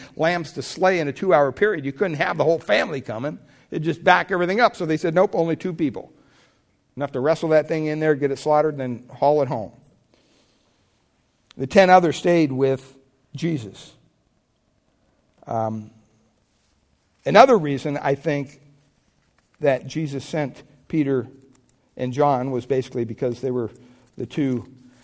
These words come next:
disciples that were always being, uh, close to Christ, intimate with Christ. They were trusted. They were his dear friends.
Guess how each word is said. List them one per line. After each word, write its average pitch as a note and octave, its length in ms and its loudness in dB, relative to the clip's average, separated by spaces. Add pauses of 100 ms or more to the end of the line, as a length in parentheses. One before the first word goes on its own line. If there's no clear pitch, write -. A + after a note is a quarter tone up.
(140)
disciples C3 680 -2
that A#2 160 -4
were A#2 220 -6 (1120)
always C#3 360 0
being, B2 420 -8 (260)
uh, G2+ 200 -12 (160)
close D#3 340 0
to C#3+ 100 -10
Christ, C3+ 400 -2
intimate D3 400 -6
with B2+ 160 -10
Christ. A2+ 460 -4 (600)
They C3 80 -4
were C3 80 -2
trusted. C#3+ 480 -2
They C3+ 100 4
were C3 80 0
his B2 140 -4
dear C3+ 200 -2
friends. A#2 540 -8